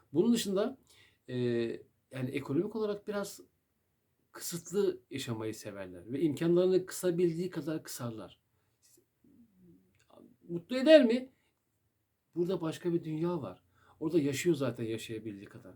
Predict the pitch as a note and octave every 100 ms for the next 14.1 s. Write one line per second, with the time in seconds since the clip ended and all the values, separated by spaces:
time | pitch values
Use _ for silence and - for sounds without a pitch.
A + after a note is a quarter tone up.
0 | _ _ - E3 - B2+ A#2+ C#3+ A#2 F#2
1 | - _ _ _ - - - - _ _
2 | - A#2+ A#2 A#2 A2+ A#2 - _ _ -
3 | E3+ F3 F3 F3 E3+ E3+ D#3+ D3+ D#3 -
4 | E3 D#3 C#3+ C#3 D3 D#3 C#3 D3 D3 C#3+
5 | C3 G2+ G#2 - G#2+ - - _ _ _
6 | C#3 C#3+ C#3+ A#2+ B2+ B2 C#3+ C3+ C#3 C#3
7 | B2 A#2 A2+ - - A#2+ A#2+ A#2+ B2+ B2
8 | A#2+ B2 A#2 D3 C3+ A2+ G#2+ G#2+ A#2 C3
9 | C3 A#2+ B2+ B2 C#3 C3 C3 B2+ A#2+ -
10 | _ - C#3 E3+ C#3 E3 E3+ F#3 - -
11 | _ _ _ _ - D3 D3 C#3+ - C3+
12 | C3 C#3 C#3 C#3+ C3+ C3 A#2+ A#2 C3+ C3+
13 | B2 G2 - D#3 F#3 A#3+ B3+ C4 A3 D#3